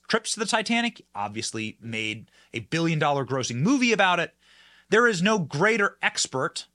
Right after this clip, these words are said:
on exploring the Titanic than James Cameron. Listen to this shocking interview that just dropped of James Cameron saying, "Hey, guys,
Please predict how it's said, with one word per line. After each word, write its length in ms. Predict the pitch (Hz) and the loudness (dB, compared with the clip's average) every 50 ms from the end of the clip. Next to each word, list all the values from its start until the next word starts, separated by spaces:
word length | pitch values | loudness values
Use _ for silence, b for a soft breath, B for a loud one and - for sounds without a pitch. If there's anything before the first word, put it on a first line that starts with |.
| _ | _
on 240 | - 160 156 156 160 | 0 0 2 0 0
exploring 640 | 139 143 - - - 151 170 170 170 160 147 139 120 | -2 -4 -8 -8 -4 -2 0 0 0 0 -2 -4 -6
the 100 | 127 120 | -6 -6
Titanic 680 | - 139 110 110 - - 123 120 135 180 190 - b b b b b b b | -4 -4 -6 -6 -6 -6 -6 -4 -4 -4 -6 -8 b b b b b b b
than 320 | - 127 160 160 170 170 143 | -4 -2 -2 0 -2 -2 -2
James 300 | 127 147 139 139 147 - | -2 -2 -2 -4 -4 -4
Cameron. 460 | - - 269 330 311 220 - - - _ _ _ b b b b b b b b b b b - | -2 -2 0 0 0 -2 -2 -4 -8 _ _ _ b b b b b b b b b b b -2
Listen 300 | 170 285 277 - 392 403 | 0 0 0 0 0 0
to 60 | 381 | 0
this 140 | 339 254 - | 0 0 0
shocking 680 | - - - - - 208 202 226 277 - 302 285 226 | 2 2 2 4 4 4 4 4 2 0 -2 -2 0
interview 360 | 185 202 220 214 156 143 139 | 0 2 2 0 0 0 0
that 80 | 127 123 | 0 -2
just 220 | 117 123 123 - | -2 -4 -4 -4
dropped 340 | - 123 123 117 113 - - - | -4 -2 -2 -2 -2 -4 -4 -4
of 120 | - 156 120 | -4 -4 -2
James 280 | - 196 220 285 311 | 0 0 0 0 -2
Cameron 340 | - - 254 254 262 262 226 | -4 -2 0 0 2 0 0
saying, 280 | - - 180 160 151 135 B B B | 0 0 0 -2 -2 -6 B B B
"Hey, 300 | - 285 302 233 - - _ | 2 2 2 0 -2 -6 _
guys, 380 | - 196 202 240 294 320 - | 0 2 4 2 2 0 -4